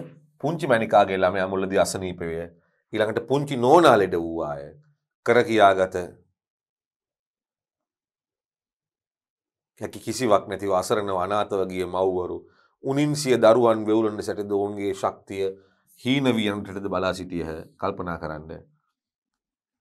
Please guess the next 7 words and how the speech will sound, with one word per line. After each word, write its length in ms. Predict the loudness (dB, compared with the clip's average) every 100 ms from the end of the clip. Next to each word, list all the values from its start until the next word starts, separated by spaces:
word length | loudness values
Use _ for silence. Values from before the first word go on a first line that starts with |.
| _ _ _ _
ඒ 120 | 0
වගේම 300 | 0 2 -2 -2
දරුවන් 440 | 0 2 0 -2
ගැන 180 | -6 -8
මව්වරු 400 | -6 -6 -6 -8
දෙනා 300 | -10 -12 -12 -8
වැළපෙනු 480 | -6 -6 -8 -14